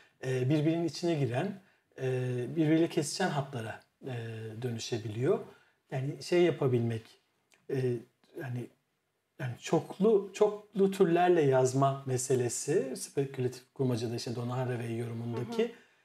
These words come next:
Speaker 1: yani o da ikili anlamıyla da bir yandan şeyle canlı türleri
Speaker 2: Hı hı.
Speaker 1: anlamında zamansızda çok somut ama diğer metinlerinde, önceki metinlerinde de var. E, yani, e, şeyle o dünyadaki türsel çeşitliliğin,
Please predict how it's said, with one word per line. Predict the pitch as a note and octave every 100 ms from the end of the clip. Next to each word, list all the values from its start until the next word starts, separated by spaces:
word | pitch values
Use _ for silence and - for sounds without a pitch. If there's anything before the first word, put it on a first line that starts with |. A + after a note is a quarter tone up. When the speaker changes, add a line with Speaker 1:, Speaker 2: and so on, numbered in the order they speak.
| -
Speaker 1:
yani | C#3+ D3+
o | D#3+
da | E3
ikili | F#3+ - F#3+ G#3+
anlamıyla | E3 C#3+ B2+ A#2+ A#2 A2+
da | F#3 - - _ -
bir | D3+
yandan | E3 D#3+ E3 D#3+ D#3+ F3 - - D3
şeyle | - C#3+ C3 B2
canlı | B2+ C3+ C#3+ F#3+
türleri | - C3 A#2 A2 G3 - - -
Speaker 2:
Hı | A3
hı. | G#3+ G#3 C4+ - _
Speaker 1:
anlamında | C3 B2 A#2+ B2 C#3+ F3+
zamansızda | D3 C3+ C#3+ C#3+ D3 D#3+
çok | - D3+ -
somut | C3+ B2+ F#3+ -
ama | - B2+ B2+
diğer | C3 C3
metinlerinde, | B2+ B2+ C3+ B2+ B2 B2+
önceki | A#2+ B2 C3
metinlerinde | B2 B2 B2+ B2+ C3 C3
de | A#2
var. | F3 A3+ - - - -
E, | B2+
yani, | A#2+ B2 C3 B2+ B2+ - _ _ _
e, | - B2+
şeyle | - C#3+ C#3 C#3 C#3
o | E3 D#3 - - D#3
dünyadaki | D3 D3+ D#3+ D#3 D#3+ - G3
türsel | - E3+ - G3 F#3+
çeşitliliğin, | F#3+ D#3 E3+ D3 - D#3+ E3+ F#3 A3+